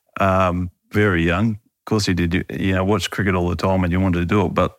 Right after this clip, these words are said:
you're exactly right, Rob. As, uh, reality sets in and you realise how hard it is just to make it under seventeen or under nineteen state team,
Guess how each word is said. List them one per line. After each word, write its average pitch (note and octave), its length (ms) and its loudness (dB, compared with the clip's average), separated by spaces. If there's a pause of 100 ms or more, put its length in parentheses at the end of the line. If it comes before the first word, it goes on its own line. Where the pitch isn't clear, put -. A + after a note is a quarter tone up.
(100)
you're F#2+ 200 2
exactly F#2+ 400 0
right, G2 260 0
Rob. G#2 280 -2 (540)
As, G2+ 220 0
uh, F2+ 320 0
reality G2 500 0
sets G2 380 -2
in G2+ 380 2
and F#2 140 0
you F#2+ 100 2
realise F2+ 400 0
how F#2+ 140 2
hard F#2+ 200 2
it E2+ 100 -2
is F#2+ 200 -2
just - 260 -2
to E2+ 260 0
make F#2 280 0
it D#2 80 -2
under E2+ 200 -2
seventeen F#2+ 480 0
or F2 80 2
under E2+ 180 0
nineteen F2+ 440 0
state G#2+ 340 0
team, - 360 -6